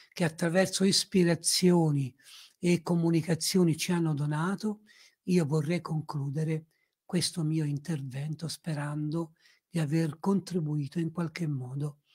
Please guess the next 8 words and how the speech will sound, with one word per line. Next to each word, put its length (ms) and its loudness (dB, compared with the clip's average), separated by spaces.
a 260 -4
creare 380 0
in 200 0
voi 420 2
speranza, 960 -4
gioia 560 -2
e 140 0
serenità. 760 -6